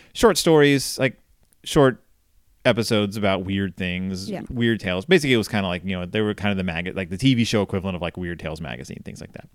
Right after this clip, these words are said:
Speaker 2: I thought you were gonna say maggot.
Speaker 1: Maggots. T V show equivalent of Maggots. <laughs> But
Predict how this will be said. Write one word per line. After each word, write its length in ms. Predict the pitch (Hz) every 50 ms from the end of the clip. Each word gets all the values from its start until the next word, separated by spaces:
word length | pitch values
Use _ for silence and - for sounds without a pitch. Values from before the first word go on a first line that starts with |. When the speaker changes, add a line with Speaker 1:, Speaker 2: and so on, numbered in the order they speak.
| _
Speaker 2:
I 40 | -
thought 140 | - - 226
you 60 | 208
were 40 | 196
gonna 140 | 190 165 180
say 140 | - 185
maggot. 480 | 180 180 170 175 175 175 180 175 175 - _ _ _ -
Speaker 1:
Maggots. 680 | 110 110 95 92 92 92 85 92 98 107 110 - - - - - -
T 140 | - - 160
V 120 | 135 135
show 160 | 113 123 113 107
equivalent 340 | - 120 107 113 120 113
of 100 | 127 120
Maggots. 640 | 110 104 98 90 85 104 104 98 - - - - 123 117
<laughs> 60 | 107 - _ _ _ _ _ _ _ _ _ _ _ _ _ _ - 135 - - 180 139
But 360 | - 120 175 254 233 151 135